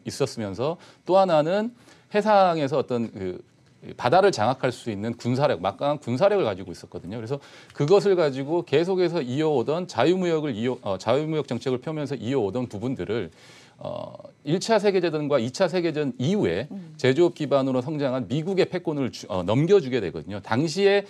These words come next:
Speaker 1: 미국과 영국이 사실은 뭐 전쟁에선 우방이었지만, 실제로는 살펴보게 되면은 무역 분쟁의 이슈 사이에서 자유무역과 보호무역 사이에서 굉장히 두 나라가 다툼이 심했었습니다.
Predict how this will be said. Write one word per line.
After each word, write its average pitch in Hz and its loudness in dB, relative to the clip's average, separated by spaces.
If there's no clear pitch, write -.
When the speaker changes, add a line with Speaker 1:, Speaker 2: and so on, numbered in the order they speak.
Speaker 1:
미국과 202 2
영국이 120 0
사실은 170 -2
뭐 92 -8
전쟁에선 202 4
우방이었지만, 110 0
실제로는 202 2
살펴보게 175 -2
되면은 131 -2
무역 156 2
분쟁의 147 -2
이슈 107 -8
사이에서 107 -6
자유무역과 135 0
보호무역 151 0
사이에서 101 0
굉장히 139 0
두 123 -6
나라가 98 -2
다툼이 110 -8
심했었습니다. - -12